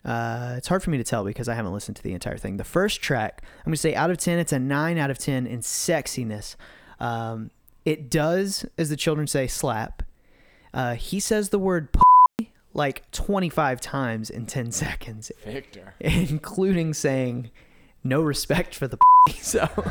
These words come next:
Speaker 1: we have to watch out for that one. <laughs> He's getting presidential in his lyrics.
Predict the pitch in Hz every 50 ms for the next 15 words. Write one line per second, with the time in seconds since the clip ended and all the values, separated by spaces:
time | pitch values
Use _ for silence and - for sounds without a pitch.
0 | - - 233 240 220 - - - 202 - 240 220 - - - - 196 - - 185
1 | - - - - - 180 - 156 - - - - 165 - - - - - - -
2 | - 202 - - - 240 - - - - - - - 214 220 233 233 226 214 190
3 | - - - 180 151 156 160 - 151 135 156 151 147 139 143 135 139 143 143 -
4 | 147 143 117 120 123 127 123 135 143 139 120 113 - - - -